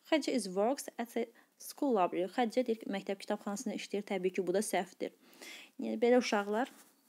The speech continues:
keçək növbəti səhifəyə. Do you know the writers in the following photos? Deyir ki,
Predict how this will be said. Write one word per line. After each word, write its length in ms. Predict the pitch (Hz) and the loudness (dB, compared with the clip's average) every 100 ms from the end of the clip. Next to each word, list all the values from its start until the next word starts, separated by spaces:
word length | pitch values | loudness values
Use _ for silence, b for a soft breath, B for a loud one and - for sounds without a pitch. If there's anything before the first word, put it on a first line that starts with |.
| _ - | _ -6
keçək 240 | 220 226 | -2 -2
növbəti 340 | 202 - - - | -2 -4 -8 -6
səhifəyə. 340 | 220 - - 226 _ _ - _ _ _ _ _ _ - _ _ - _ _ - B B B B _ | -6 -4 -6 -6 _ _ -20 _ _ _ _ _ _ -20 _ _ -20 _ _ -20 B B B B _
Do 60 | 247 | 2
you 160 | 311 349 | 2 4
know 400 | 311 269 285 240 | 6 6 6 4
the 140 | 214 | 2
writers 420 | 202 285 311 254 - | 2 -2 -2 -8 -2
in 160 | 214 | -2
the 100 | 208 | -2
following 420 | 208 - 240 185 180 | -2 0 0 -2 -10
photos? 440 | - 185 - - | -8 -6 -6 -6
Deyir 140 | 247 | -8
ki, 100 | 254 | -4